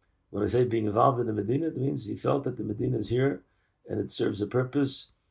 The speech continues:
and we have to be a part of it. And, um, so Ben Gurion came to Netanya and he said to the Rebbe, he met with the Rebbe, and he said, "Nu, what do you say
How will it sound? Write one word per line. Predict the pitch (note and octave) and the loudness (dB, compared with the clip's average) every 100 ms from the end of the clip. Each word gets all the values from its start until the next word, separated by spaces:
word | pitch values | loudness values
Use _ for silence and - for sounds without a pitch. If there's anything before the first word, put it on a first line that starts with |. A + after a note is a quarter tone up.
| _ _ - | _ _ -6
and | A2+ G#2+ A2 G#2+ | -2 0 0 -2
we | G#2+ A2 | -2 0
have | G#2 A#2+ - | 2 0 -2
to | A#2 | -4
be | A#2+ A2+ | 0 2
a | A2+ | 0
part | - C#3+ D3 | 4 4 4
of | B2 | 2
it. | - - - _ _ _ _ _ - | -4 -6 -18 _ _ _ _ _ -2
And, | G#2 G#2+ G#2 G#2 G2 | 0 2 0 -2 0
um, | G#2 G#2 G2+ G2+ G#2 - _ - | 4 4 2 -2 -8 -10 _ -4
so | A2+ | -2
Ben | G2+ A2+ | 2 2
Gurion | A2+ C#3+ D3+ C#3 | 4 4 4 0
came | B2 C3 C3+ | 0 0 0
to | |
Netanya | B2+ A2 A2+ A#2 B2 B2 | -2 0 2 2 2 0
and | |
he | A#2 | 0
said | A2+ C#3+ | 0 0
to | - | 2
the | B2+ | 2
Rebbe, | C3 D3 C#3 | 4 4 2
he | C3 | 0
met | B2 B2+ | 0 -2
with | A#2+ | -2
the | A2 | 2
Rebbe, | G#2+ A2+ | 2 2
and | A#2 | 0
he | |
said, | G#2+ A2 | -2 -2
"Nu, | A#2+ D#3 F#3 - _ _ _ _ _ _ | 2 2 0 -6 _ _ _ _ _ _
what | - A#2 | 0 2
do | |
you | B2+ | 2
say | A2 C3 B2+ | 0 2 2